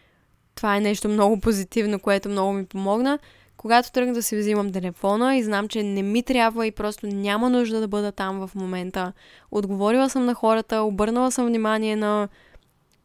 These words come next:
последователите ми, примерно, направила съм си ангажиментите за деня.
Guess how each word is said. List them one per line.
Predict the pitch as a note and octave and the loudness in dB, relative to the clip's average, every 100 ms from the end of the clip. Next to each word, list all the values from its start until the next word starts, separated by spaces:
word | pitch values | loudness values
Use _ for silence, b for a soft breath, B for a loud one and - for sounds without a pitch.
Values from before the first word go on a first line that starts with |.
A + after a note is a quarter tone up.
| _ | _
последователите | A#3 - G#3+ G3+ G3 G3+ G3+ G3 G3+ | -4 0 0 2 2 2 -4 -4 -4
ми, | G3 | -4
примерно, | G3 G3 F#3+ G3 F#3+ F#3+ | -4 -2 -2 -4 -6 -6
направила | F#3+ G#3 A3 B3+ B3+ | -4 -2 2 2 0
съм | B3 A#3 | -2 -2
си | A#3+ | -2
ангажиментите | A3+ A3 G3+ G3+ G3 G3 - F#3+ | -2 -2 -4 -4 -6 -8 -10 -8
за | F#3 | -6
деня. | F#3 F#3+ F#3 | -6 -6 -8